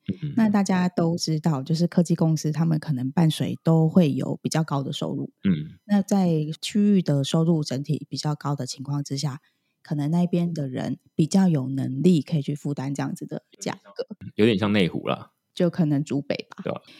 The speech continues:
Speaker 2: 所以就是整整大概就是这几个原因，然后还有加上建商的土地成本，可能现在在盖的地都是比如说前两年或是前几年标到的，当然可能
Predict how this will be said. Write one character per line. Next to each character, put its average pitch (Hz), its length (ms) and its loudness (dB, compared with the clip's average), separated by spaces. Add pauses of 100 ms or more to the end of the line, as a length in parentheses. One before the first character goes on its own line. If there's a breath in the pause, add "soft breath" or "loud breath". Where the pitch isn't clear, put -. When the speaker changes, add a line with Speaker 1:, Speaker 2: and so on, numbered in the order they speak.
Speaker 2:
所 302 160 2
以 269 80 6
就 330 120 -2
是 330 160 -2
整 202 260 4
整 175 300 2
大 240 120 2
概 269 200 2
就 262 100 0
是 254 100 -8
这 240 140 4
几 143 240 -2
个 143 160 0
原 139 260 2
因， 156 300 4
然 156 160 2
后 196 100 4
还 180 160 4
有 165 80 4
加 165 160 0
上 170 320 2
建 170 200 2
商 165 200 0
的 143 140 0
土 - 180 -2
地 165 140 2
成 135 260 -2
本， - 160 -4 (120)
可 175 120 -2
能 151 300 0
现 226 240 2
在 214 140 2
在 190 160 0
盖 185 200 2
的 151 120 -2
地 147 320 -6
都 170 180 2
是 165 340 0
比 143 120 -4
如 143 120 -2
说 165 340 2 (220)
前 175 200 0
两 147 200 0
年 143 280 -4
或 160 200 0
是 160 140 2
前 156 220 0
几 - 100 -4
年 - 220 -6
标 151 240 0
到 - 180 2
的， - 220 -10
当 190 120 4
然 175 120 4
可 160 100 -4
能 143 100 -4